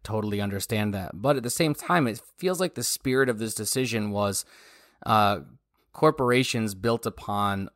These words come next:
significantly underpaid labor at its, at its base, um, is problematic. And if you look at what minor league baseball players are getting paid, it seems to fit into that same paradigm. Uh,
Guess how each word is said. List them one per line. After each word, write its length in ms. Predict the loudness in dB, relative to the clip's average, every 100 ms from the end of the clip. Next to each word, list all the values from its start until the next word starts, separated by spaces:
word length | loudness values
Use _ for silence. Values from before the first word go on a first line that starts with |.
| _ -6
significantly 1000 | -2 0 0 0 0 0 0 -4 -4 -2
underpaid 720 | -2 -2 -4 -6 -4 -2 -2
labor 560 | -2 -2 0 -2 -4 -10
at 200 | -6 -4
its, 280 | -2 -4 -8 -10 -8
at 140 | -8
its 160 | -8 -10
base, 580 | -2 0 0 0 -2 -4 _ _ -10
um, 440 | 0 2 2 0 -6
is 160 | -6 -4
problematic. 760 | 0 0 2 2 2 -2 -12 _ _ _ _ -8
And 320 | 0 2 2
if 120 | 0
you 120 | -2 2
look 240 | 2 2
at 140 | 0
what 120 | 0 2
minor 320 | 2 2 0
league 220 | -4 -4
baseball 400 | -2 -2 0 -2
players 380 | -2 -4 -2 -2
are 60 | -2
getting 280 | -2 -2
paid, 460 | -6 -2 0 0 -4
it 140 | -6 -4
seems 320 | 0 0 0
to 120 | -6
fit 300 | -6 -4 -2
into 280 | -2 -2 -2
that 200 | -4 -2
same 540 | 0 2 0 0 -4 -8
paradigm. 720 | -4 0 0 -2 -8 -10 -16 _ _ _ -4
Uh, 240 | -2